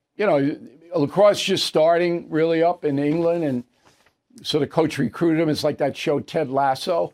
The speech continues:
<laughs> the American coach. <laughs> There's my kid, who's the leader of the pack on the team. Something really funny. But Oxford, if you,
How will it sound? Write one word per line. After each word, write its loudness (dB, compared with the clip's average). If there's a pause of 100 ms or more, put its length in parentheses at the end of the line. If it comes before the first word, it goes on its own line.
(120)
<laughs> -20
the -10 (300)
American 4
coach. -2 (280)
<laughs> -20
There's -2
my 0
kid, -2 (380)
who's -2
the 2
leader 4
of 0
the 0
pack 0
on 0
the -2
team. -4 (280)
Something -4
really 2
funny. -6 (380)
But -2
Oxford, 2 (240)
if -2
you, 4